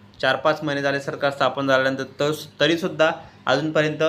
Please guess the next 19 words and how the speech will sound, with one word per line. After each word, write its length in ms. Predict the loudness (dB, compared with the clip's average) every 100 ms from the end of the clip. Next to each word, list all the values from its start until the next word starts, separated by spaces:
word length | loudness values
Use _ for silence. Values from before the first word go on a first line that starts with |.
| -2 -8 -8
अ, 240 | 2 4 4
लाडक्या 380 | 4 2 0 -2
बहिणींना 240 | -2 -4
एकवीसशे 420 | -4 -6 -10 -6
रुपये 200 | -2 0
जे 80 | 2
आहे 100 | 2
ते 320 | 2 -4 -6 -4
देण्यात 300 | 0 2 2
आलेले 240 | 2 2
नाही, 160 | 0 -4
फक्त 200 | -8 -4
घोषणाच 520 | -2 2 0 2 0 0
घोषणा 300 | -4 0 2
झालेल्या 320 | 2 4 4
आहेत. 180 | 4 0 -6 -18 -4
त्यामुळे 420 | 0 2 4 6
या 80 | 4
घोषणा 420 | 2 -2 -2 -4